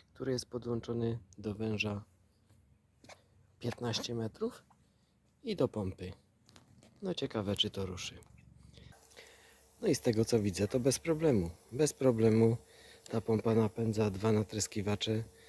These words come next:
przy bardzo długich wężach. Czyli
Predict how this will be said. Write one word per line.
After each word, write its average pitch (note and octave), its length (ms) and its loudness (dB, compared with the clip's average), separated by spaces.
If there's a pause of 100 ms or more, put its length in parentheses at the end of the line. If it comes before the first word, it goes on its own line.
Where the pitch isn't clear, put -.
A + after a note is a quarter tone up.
(760)
przy A2 340 2
bardzo G#2 380 2
długich G2 340 0
wężach. F2+ 380 -2 (3000)
Czyli C3 500 4